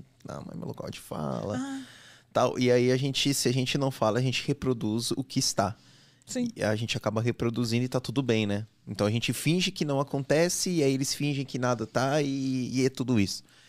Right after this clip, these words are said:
Speaker 1: Isso é muito legal. Eu queria também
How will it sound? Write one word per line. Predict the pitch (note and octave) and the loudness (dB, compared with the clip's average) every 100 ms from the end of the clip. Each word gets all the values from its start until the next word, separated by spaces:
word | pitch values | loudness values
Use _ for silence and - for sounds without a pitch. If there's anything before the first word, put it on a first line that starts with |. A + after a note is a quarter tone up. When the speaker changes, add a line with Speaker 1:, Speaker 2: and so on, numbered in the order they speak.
| - - | -20 -8
Speaker 1:
Isso | - - | -2 2
é | |
muito | A3+ D3 C#3 B2+ A#2 - | 4 6 6 4 2 -4
legal. | A2+ G2 - - - - - - _ _ _ _ _ _ _ - | -4 -4 -8 -14 -16 -16 -16 -20 _ _ _ _ _ _ _ -4
Eu | E3+ | 0
queria | B3 A#3+ | 2 2
também | A#3 C#3+ C3+ C#3 C3 A2 | 4 4 2 2 0 -4